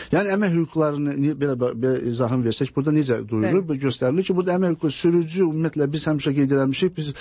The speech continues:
Speaker 1: apardığımız ümumiyyətlə, e, təkliflərimiz olub ki, yəni sürücü normal əmək haqqı ilə
Speaker 2: Hı hı.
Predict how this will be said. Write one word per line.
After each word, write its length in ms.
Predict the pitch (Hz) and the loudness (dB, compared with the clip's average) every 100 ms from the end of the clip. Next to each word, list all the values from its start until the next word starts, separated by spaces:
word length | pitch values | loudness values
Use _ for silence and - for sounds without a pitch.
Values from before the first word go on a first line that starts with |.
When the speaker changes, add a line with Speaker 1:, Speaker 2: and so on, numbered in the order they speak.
| - - - - | -16 -18 -18 -4
Speaker 1:
apardığımız 680 | 139 131 147 143 151 151 135 | -2 0 -2 0 0 0 2
ümumiyyətlə, 460 | 139 156 151 151 | 2 2 2 -2
e, 340 | 135 - 107 143 | -2 -6 -6 -4
təkliflərimiz 560 | 156 135 156 151 160 | -2 -2 0 0 0
olub 240 | 156 143 - | 0 0 -2
ki, 160 | - 196 - - | -6 -6 -8 -4
yəni 200 | 156 190 | 0 0
sürücü 460 | 170 - 185 175 220 | -2 0 0 2 0
normal 480 | 180 156 156 185 185 - _ - | 2 2 2 0 -2 -10 _ -4
əmək 260 | 147 151 | -2 -2
haqqı 320 | 127 120 - 139 | -4 -6 0 2
ilə 300 | 107 101 131 - _ _ _ | 2 -2 -6 -10 _ _ _
Speaker 2:
Hı 120 | 190 | -2
hı. 240 | 185 180 | -2 -4